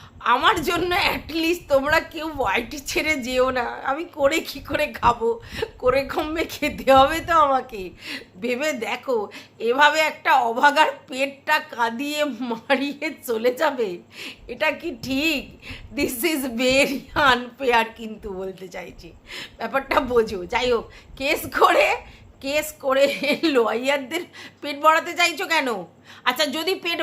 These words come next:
ভরাতে হয়, ধরো পেট ভরাতে ইচ্ছা হয়, তাহলে আর বছর দুয়েক তিনেক দাঁড়িয়ে যাও, আমার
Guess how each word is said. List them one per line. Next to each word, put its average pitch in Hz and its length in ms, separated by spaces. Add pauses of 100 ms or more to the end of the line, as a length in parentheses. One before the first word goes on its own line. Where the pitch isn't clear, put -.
ভরাতে 339 340 (180)
হয়, 330 360 (260)
ধরো 277 260 (120)
পেট 294 160 (100)
ভরাতে 302 260 (100)
ইচ্ছা 285 220 (100)
হয়, 247 280 (480)
তাহলে 320 140
আর 370 200
বছর 262 360 (640)
দুয়েক 330 380 (180)
তিনেক 349 360
দাঁড়িয়ে 302 400
যাও, 277 300
আমার 311 220